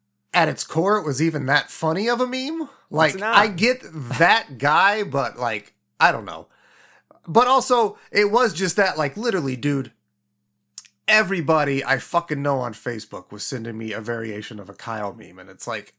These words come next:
Speaker 1: I get it, man.
Speaker 2: Mm-hmm.
Speaker 1: Yeah.
Speaker 2: And it's
Speaker 1: It's the
Speaker 2: usually,
Speaker 1: funny thing.
Speaker 2: I imagine the same image just plastered onto a different background or a
Speaker 1: Uh, yeah.
Speaker 2: different, different
Speaker 1: Mm-hmm.
Speaker 2: face with
Speaker 1: Essentially.
Speaker 2: the same t-shirt.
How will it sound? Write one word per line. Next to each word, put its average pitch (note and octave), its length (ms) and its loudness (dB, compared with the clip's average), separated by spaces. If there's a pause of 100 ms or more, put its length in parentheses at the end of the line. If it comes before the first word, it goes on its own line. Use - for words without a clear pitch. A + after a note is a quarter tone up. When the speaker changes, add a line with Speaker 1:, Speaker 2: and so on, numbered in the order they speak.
Speaker 1:
I D#3+ 220 4
get C#3+ 360 0
it, G#2+ 180 -4
man. F#2 460 -8 (440)
Speaker 2:
Mm-hmm. A#2+ 120 -4
Speaker 1:
Yeah. C3+ 400 2 (540)
Speaker 2:
And F#3 100 0
it's D3+ 120 2
Speaker 1:
It's C#3 60 0
the G#3 60 -6
Speaker 2:
usually, A3 260 -2
Speaker 1:
funny C3+ 280 2
thing. F#2 540 -8
Speaker 2:
I D#3+ 120 0
imagine F3 560 2
the C3+ 80 0
same D#3+ 500 -2
image A#2+ 640 -2 (100)
just B2 300 -6
plastered C3+ 460 0
onto B2+ 340 0
a A2+ 60 2
different A#2 520 -4
background G2 720 -4 (260)
or C#3 200 2
a - 40 6
Speaker 1:
Uh, - 40 2
yeah. G3+ 260 6
Speaker 2:
different, - 240 -8 (220)
different D3 440 2
Speaker 1:
Mm-hmm. C3 80 -8
Speaker 2:
face E3 340 4
with C3 100 -4
Speaker 1:
Essentially. A#2+ 460 0
Speaker 2:
the C3+ 80 2
same C#3+ 520 0
t-shirt. G#2+ 640 -8